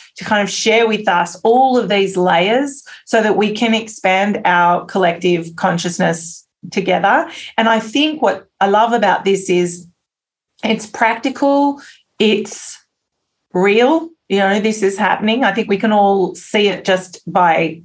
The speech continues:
living our lives. We don't have to be P H D specialists. We can see that we've got too much stuff and we're consuming too much, and the economy is toggled to things that we don't even, that don't even make life worth living.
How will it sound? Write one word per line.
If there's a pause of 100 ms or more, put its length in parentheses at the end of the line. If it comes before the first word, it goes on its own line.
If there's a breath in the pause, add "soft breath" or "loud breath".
(480)
living
our
lives.
We
don't
have
to
be
P
H
D
specialists. (340 loud breath)
We
can
see (120)
that
we've
got
too
much
stuff
and
we're
consuming
too
much,
and
the
economy
is
toggled
to
things (300 loud breath)
that
we
don't
even,
that
don't
even
make
life
worth
living.